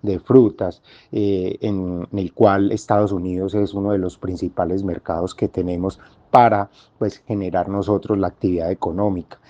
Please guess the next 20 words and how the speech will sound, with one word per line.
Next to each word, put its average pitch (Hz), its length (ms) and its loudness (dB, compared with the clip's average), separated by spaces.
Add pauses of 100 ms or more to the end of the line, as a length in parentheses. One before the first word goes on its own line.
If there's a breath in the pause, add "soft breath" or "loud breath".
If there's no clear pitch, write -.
(260 loud breath)
Este, 127 460 2
estas 123 320 -2
tensiones 117 680 2
diplomáticas 98 760 -4
que 87 220 -6
hay 98 260 0
y 90 220 -4
las 90 160 -4
recientes 90 560 -4
ya 101 140 2
declaraciones 92 800 -4 (280 soft breath)
del 101 160 0
gobierno 87 400 -2
americano 92 680 -2 (340 soft breath)
en 120 280 6
imponer 101 480 0
un, 107 360 0
un, 101 240 -4
unos 104 300 -4
aranceles 90 680 -2